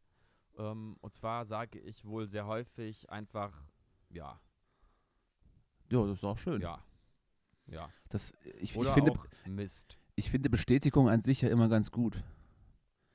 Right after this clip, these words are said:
Speaker 2: Deshalb wür-, möchte ich dich bei
Speaker 1: Best-
Speaker 2: diesen Ja-Sagen auch gar nicht, ähm,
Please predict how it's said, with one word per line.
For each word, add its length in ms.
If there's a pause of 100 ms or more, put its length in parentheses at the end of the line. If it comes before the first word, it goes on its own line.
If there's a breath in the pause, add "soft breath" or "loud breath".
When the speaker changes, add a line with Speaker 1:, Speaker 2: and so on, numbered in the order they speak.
(300)
Speaker 2:
Deshalb 320
wür-, 140
möchte 220
ich 40
dich 140
bei 120
Speaker 1:
Best- 80
Speaker 2:
diesen 160
Ja-Sagen 600
auch 160
gar 180
nicht, 360 (100)
ähm, 480